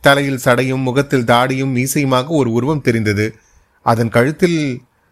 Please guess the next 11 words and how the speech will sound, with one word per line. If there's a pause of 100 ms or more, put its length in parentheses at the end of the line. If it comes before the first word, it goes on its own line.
(380)
ம், (120)
சொல்ல
பயமாய்
இருக்கிறது, (220)
மண்டை
ஓடு
மாலை
ஒன்று
அணிந்திருந்தது. (480)
நான்
கூச்சலிட்டதும்